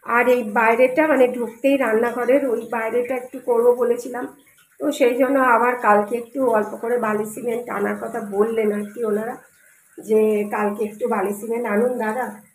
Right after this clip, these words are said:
তাই অল্প অল্প করে আবার জিনিসপত্রগুলো ভেতরে,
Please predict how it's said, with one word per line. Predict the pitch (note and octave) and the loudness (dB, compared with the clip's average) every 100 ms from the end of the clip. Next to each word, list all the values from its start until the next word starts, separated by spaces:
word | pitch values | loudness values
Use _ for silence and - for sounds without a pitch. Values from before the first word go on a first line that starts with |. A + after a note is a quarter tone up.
| _ _ _ | _ _ _
তাই | C4 C4+ C#4+ D4+ D4 - | 0 2 4 4 2 -4
অল্প | - A#3 A3+ | 0 0 2
অল্প | C4 B3+ B3+ | -2 -2 -4
করে | B3 C4 | -2 2
আবার | B3 A#3+ B3+ | 4 6 4
জিনিসপত্রগুলো | A3 A#3 A#3 - A#3+ A#3+ C4+ A#3+ B3 B3 | 2 -4 -6 -4 -6 -4 -4 -2 2 2
ভেতরে, | A#3+ A3+ G#3 A3+ | 2 -6 -4 -2